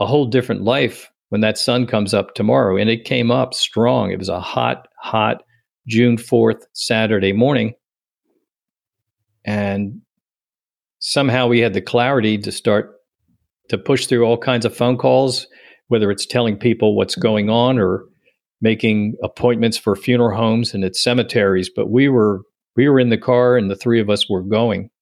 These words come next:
Michelle, David, and I. And you have a feelings of still just,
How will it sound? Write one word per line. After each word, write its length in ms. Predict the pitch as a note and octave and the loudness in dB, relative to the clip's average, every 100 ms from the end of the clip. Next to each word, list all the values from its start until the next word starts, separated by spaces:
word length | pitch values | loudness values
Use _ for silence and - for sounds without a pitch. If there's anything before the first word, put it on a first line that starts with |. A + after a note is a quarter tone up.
| - | -18
Michelle, 400 | G#2 - A2+ F#2+ | -12 -4 -2 -2
David, 240 | F#2+ G#2 | -2 -2
and 140 | G#2+ | -4
I. 160 | F#2+ G2+ _ _ _ _ _ _ _ _ _ | -6 -8 _ _ _ _ _ _ _ _ _
And 220 | - G#2+ | -4 0
you 140 | A2 A#2 | 2 2
have 220 | C#3+ D#3 | 2 0
a 60 | B2 | -2
feelings 600 | - D#3+ D#3+ D#3 D3 A#2 | -2 0 2 2 0 0
of 440 | G#2+ G2+ - - _ _ _ _ - | 0 -2 -12 -20 _ _ _ _ -18
still 840 | - - - D3+ C3 G#2 G#2 _ _ _ _ _ _ _ _ _ | -14 -4 2 4 4 0 -4 _ _ _ _ _ _ _ _ _
just, 500 | - A#2 A2 - - | -2 -2 -2 -8 -16